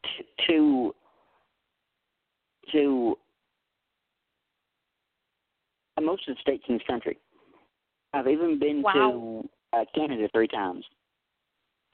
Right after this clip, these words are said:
Speaker 1: So.
Speaker 2: Wow.
Speaker 1: And this is all from, and, and this is all due to, to, uh,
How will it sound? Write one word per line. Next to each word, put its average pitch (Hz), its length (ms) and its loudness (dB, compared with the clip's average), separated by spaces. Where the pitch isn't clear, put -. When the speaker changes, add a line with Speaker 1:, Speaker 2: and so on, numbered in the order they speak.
Speaker 1:
So. 87 300 -4
Speaker 2:
Wow. 254 680 -6
Speaker 1:
And 302 140 2
this 370 140 0
is 339 140 6
all 156 320 4
from, 127 280 2
and, 156 120 0
and 151 160 2
this 214 160 -2
is 156 120 4
all 170 160 2
due 180 280 4
to, 135 320 0
to, 143 340 6
uh, 131 200 0